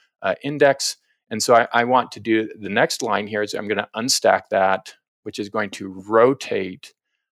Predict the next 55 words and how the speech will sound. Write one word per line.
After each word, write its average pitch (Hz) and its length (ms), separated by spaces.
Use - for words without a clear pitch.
uh, 98 260
one 110 200
of 107 140
the 101 320
indexes 113 720
into 113 560
a 90 180
column. 160 600
And 123 140
then 127 80
the 123 80
next 127 220
thing 135 100
I'm 117 80
gonna 113 160
do 110 120
is 110 120
I'm 117 100
gonna 104 140
pull 123 360
off 113 360
one 110 260
of 104 100
those 98 220
columns, 107 680
uh, 101 220
because 107 320
this 110 160
is 101 120
now 95 180
hierarchical - 560
columns. 117 280
I'm 110 40
gonna 92 140
pull - 200
off 107 100
one 107 60
of 101 40
the 104 60
columns, 104 420
which 107 140
is 92 100
total 98 300
sales. 160 420
And 120 100
then 117 80
I'm 117 100
gonna 104 160
pull 107 280
off 104 200
the - 60
course 113 380
column 107 400
from 98 200
that. 107 440